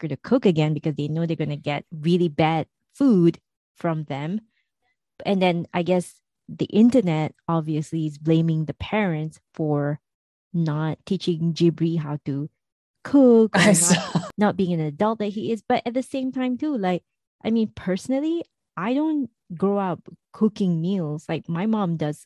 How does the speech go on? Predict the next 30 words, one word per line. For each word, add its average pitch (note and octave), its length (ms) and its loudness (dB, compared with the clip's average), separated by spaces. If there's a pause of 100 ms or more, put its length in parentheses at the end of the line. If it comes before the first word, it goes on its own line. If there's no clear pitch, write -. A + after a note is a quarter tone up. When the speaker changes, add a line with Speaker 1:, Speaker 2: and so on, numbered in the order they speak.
Speaker 1:
a D3+ 60 -4
lot D3 320 -4
of F3 140 -4
it. - 180 -4
Like, E3+ 160 0
I'm A#3+ 360 2
literally G3+ 440 0
what F3 280 -2
Miona D#3+ 460 -2 (400)
is D#3 400 0 (560)
or D#3+ 140 -2
was. D#3+ 500 -2 (220)
I F#3 40 0
mean, F3 180 0
my D#3+ 120 -2
mom E3+ 480 -4 (160)
did F3+ 220 2
a E3 80 0
lot D#3+ 200 -2
of E3+ 120 -2
the D#3+ 80 -2
housework, D#3 600 -6 (460)
and D3+ 460 -4 (360)
she F3 320 -6
lets D#3 320 -4
me E3+ 120 0
focus D#3+ 420 -4
on D#3 180 -6
my D3 160 -8
education. E3 720 -6